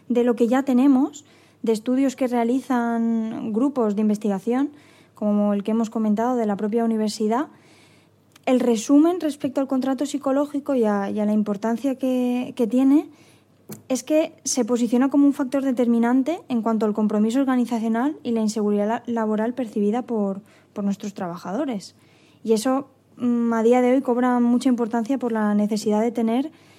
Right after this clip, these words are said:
empresas comprometidas con la, con la empresa, con la organización,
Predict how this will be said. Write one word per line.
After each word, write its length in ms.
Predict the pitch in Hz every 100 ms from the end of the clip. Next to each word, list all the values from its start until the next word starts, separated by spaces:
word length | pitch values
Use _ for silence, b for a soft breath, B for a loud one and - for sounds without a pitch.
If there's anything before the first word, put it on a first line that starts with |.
| b b
empresas 480 | 226 220 226 262 254
comprometidas 760 | 254 226 226 220 220 233 269
con 220 | 262 247
la, 580 | 233 226 220 214 214 247 247 -
con 160 | 240 220
la 80 |
empresa, 400 | 202 202 240 269
con 120 | 294 240
la 60 |
organización, 680 | 214 214 208 202 226 254